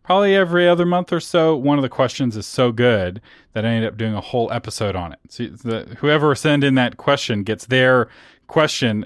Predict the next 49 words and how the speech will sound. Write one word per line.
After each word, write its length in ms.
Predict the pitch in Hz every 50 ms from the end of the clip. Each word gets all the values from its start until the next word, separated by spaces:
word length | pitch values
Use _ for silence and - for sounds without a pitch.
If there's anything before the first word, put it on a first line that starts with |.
| -
you 140 | - 120 110
know, 140 | 110 107 107
they 80 | 110 107
get 120 | 117 113
a 60 | 113
whole 220 | - 151 156 156 -
thirty-minute 600 | - - 147 143 139 135 131 131 120 117 - -
answer 480 | 117 123 123 110 - - 101 92 - - - - - - _ _
to 100 | - -
that 140 | 113 98 87
question. 340 | - - 123 - - - -
So 140 | - - 120
they're 80 | 113
able 160 | 113 110 110 101
to 140 | - 117 110
kind 180 | - 120 113
of 140 | 107 104 -
control 480 | - - 120 - - - 135 131 131 123
the 100 | 117 113
direction 440 | 104 113 117 117 113 - - 113 110
of 160 | 104 92 92
the 260 | 98 95 90 90 - _ _ _ _ _ _ _ _ -
podcast. 520 | - 147 180 165 - 107 101 104 - -
And 100 | 123 117
I 120 | 127 175 240
like 300 | 202 139 113 104 - 151
it 120 | 123 -
because 380 | 131 135 - - 147 131 123 - - - _ _ _ -
I 100 | - 151
know 180 | 170 151 139 127
if 220 | - - - _
that 180 | - 127 127 110
one 340 | 127 120 147 170 196 202 196
patron 360 | 156 180 170 - - 143 127
was 120 | 120 110
asking 280 | 123 127 123 - - 123
that 120 | 113 104
question, 580 | - - 156 - - - 113 101 104 104 - - -
they 280 | - 120 113 117 120
represent 540 | 120 123 120 117 - 123 104 113 113 110 -
many 400 | - 123 117 120 120 117 117 113
others 340 | 78 117 113 113 110 101 -
who 100 | - 110
are 40 | -
asking 320 | - 101 - - - 104
that 160 | 98 95 -
same 160 | - - 98 92
question. 420 | - _ - - 98 - - 98
And 220 | 95 92 87 -